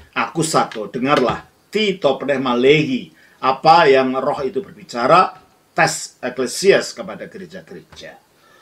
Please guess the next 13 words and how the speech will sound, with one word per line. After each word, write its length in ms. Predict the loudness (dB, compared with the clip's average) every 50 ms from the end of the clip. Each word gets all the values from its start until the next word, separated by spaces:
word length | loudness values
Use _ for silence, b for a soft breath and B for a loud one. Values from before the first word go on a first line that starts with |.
| b b b
"Toni 320 | 2 2 2 2 0 0
konti," 720 | 4 4 4 4 2 0 -4 -8 -6 -4 -4 -4 -4 -4 -2
yang, 320 | 0 0 0 -2 -4 -8 -6 -6 -6 -6 -6
eh, 160 | -8 -10 -12
siapa 320 | -8 -2 0 2 4 4
yang 160 | 4 2 2 0
menang, 400 | 0 0 2 2 0 -2 -6 -10 -16 b b b b b b 0
"those 400 | 4 4 4 4 4 2 2 4
of 320 | 4 2 2 -2 -6 _
to," 400 | 2 2 2 2 0 -4 -8 -14 -20 -20 -18
akan 300 | -18 -18 -12 -10 -10 -8 -8
kuberikan 560 | -8 -8 -4 -4 -4 0 2 0 0 0 -2
kepadanya, 800 | -6 -8 -10 -10 -10 -12 -12 -10 -6 -4 -4 -2 -4 -4 -8